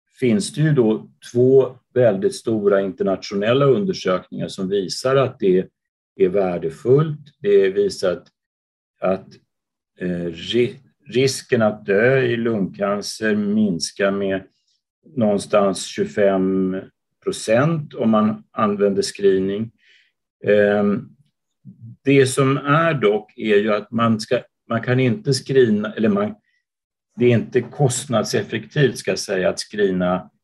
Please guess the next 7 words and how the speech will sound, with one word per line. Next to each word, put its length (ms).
hela 320
befolkningen, 1000
utan 220
här 180
måste 360
man 240
då 380